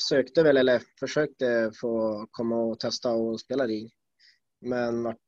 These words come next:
ju, jag fick inte komma på uttagningarna. Jag var väl inte tillräckligt bra eller så. Ehm, så det var ju lite så här, um,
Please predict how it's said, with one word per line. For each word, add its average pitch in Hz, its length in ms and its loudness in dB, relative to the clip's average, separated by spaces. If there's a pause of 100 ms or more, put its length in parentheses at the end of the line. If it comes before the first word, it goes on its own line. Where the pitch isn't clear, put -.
ju, 113 400 0
jag 113 160 -4
fick - 220 -8
inte 117 200 -6
komma 123 260 -2
på 117 120 -2
uttagningarna. 113 520 0 (320)
Jag 127 140 -4
var 113 100 4
väl 110 120 4
inte 113 180 -2
tillräckligt 107 380 -6
bra 101 220 -2
eller 98 140 -2
så. 101 220 -6 (1080)
Ehm, 113 760 4
så 135 140 -4
det 156 80 6
var 160 60 8
ju 151 60 6
lite 139 220 0
så 123 120 -4
här, 110 280 -6
um, 101 180 -14